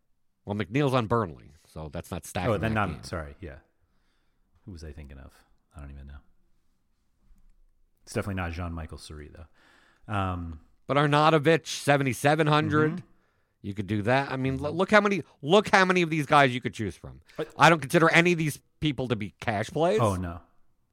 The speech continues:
Speaker 2: But, y-, I mean, there are literally still more, though. Like, Troy
Speaker 1: Right.
Speaker 2: Deeney is six thousand home against West Ham.
Speaker 1: Right. Chicharito, if he starts.
Speaker 2: Mm-hmm. Mm-hmm.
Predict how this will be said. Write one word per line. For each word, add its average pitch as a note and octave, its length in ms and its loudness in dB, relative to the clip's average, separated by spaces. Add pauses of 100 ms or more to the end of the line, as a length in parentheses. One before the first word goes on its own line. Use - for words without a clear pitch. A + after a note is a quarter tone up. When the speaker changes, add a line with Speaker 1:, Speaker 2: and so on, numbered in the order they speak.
(880)
Speaker 2:
But, C#3 260 4 (160)
y-, D3+ 160 -10
I D3 60 2
mean, C#3+ 260 2
there D#3 140 4
are D#3+ 80 2
literally E3+ 400 4
still - 260 0
more, D3+ 240 -2
though. A#2 240 -8 (680)
Like, C3 160 -2
Troy E3 120 6
Speaker 1:
Right. E3+ 180 8
Speaker 2:
Deeney D3 380 0
is F#2 80 -2
six - 320 -8
thousand C#3+ 440 -4
home B2+ 180 -2
against B2 160 -4
West A#2 320 -4
Ham. - 180 -16 (600)
Speaker 1:
Right. A#2+ 260 4 (300)
Chicharito, D#3+ 720 8
if - 80 2
he D3 100 0
starts. E3 460 4
Speaker 2:
Mm-hmm. A#2+ 300 0 (340)
Mm-hmm. G#2 260 -6